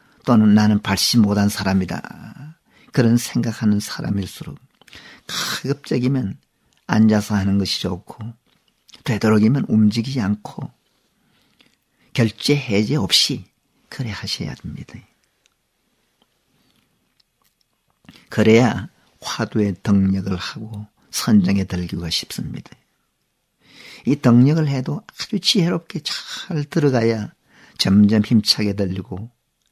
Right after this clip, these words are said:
이 잘 잡아가지 못하면 정-, 덕력을 했다가도 힘이 없어지고 화두가 끊어질 수도 있습니다.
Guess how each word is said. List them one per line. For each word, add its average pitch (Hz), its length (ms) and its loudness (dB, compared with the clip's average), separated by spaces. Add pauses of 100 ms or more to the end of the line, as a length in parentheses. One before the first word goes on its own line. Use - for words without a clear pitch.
(360)
이 143 100 0 (560)
잘 120 240 2
잡아가지 143 440 2
못하면 123 600 -2 (460)
정-, 127 240 -4
덕력을 143 520 2
했다가도 143 880 -8 (220)
힘이 117 300 0
없어지고 107 800 -6 (440)
화두가 107 540 -4
끊어질 98 380 -2
수도 - 260 -6
있습니다. 90 560 -10